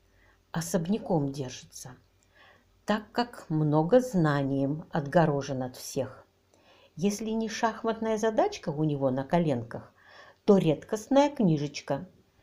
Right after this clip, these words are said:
чаще всего дореволюционного издания. И книжечку эту он подчеркнуто на показ держит.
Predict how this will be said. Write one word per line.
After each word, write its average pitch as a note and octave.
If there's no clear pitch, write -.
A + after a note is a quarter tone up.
чаще G#3
всего C#3+
дореволюционного G3+
издания. C3
И F#3+
книжечку B3+
эту D#3
он G3
подчеркнуто G#3+
на G3
показ G3+
держит. -